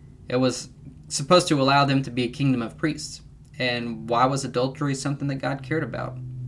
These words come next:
Why was adultery included in the law? Well, the simple answer is that God cares about the covenant that man and woman make in marriage.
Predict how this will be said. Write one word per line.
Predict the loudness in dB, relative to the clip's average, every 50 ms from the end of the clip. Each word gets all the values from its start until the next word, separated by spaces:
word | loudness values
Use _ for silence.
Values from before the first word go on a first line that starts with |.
| -10 -10 -8 -4
Why | 0 2 4 4
was | 4 2
adultery | 0 0 2 2 2 0 -2 -6 -8 -8
included | -8 -8 -8 -8 -6 -6 -6 -8
in | -10 -10 -10
the | -10 -12
law? | -12 -12 -12 -14 -16 -20 -20 -20 -20 -20 -20 -20 -20 -20 -20 -20 -18 -8
Well, | -4 -2
the | 0
simple | 2 2 2 2 4 4 6
answer | 6 6 4 4 2 0
is | 0 0 0
that | -2 0 2
God | 2 2 2 2 0
cares | -2 0 2 2 2 2 0
about | 0 0 0 0 0
the | -4
covenant | -4 0 2 2 2 0 -2 -6 -8 -10 -12 -14 -12 -2
that | 0 0 2
man | 2 2 0 0 0
and | -2 -4
woman | -4 -4 -4 -4 -4
make | -4 -6 -6 -8
in | -10 -12 -12 -10
marriage. | -10 -10 -10 -12 -12 -14 -16 -18 -20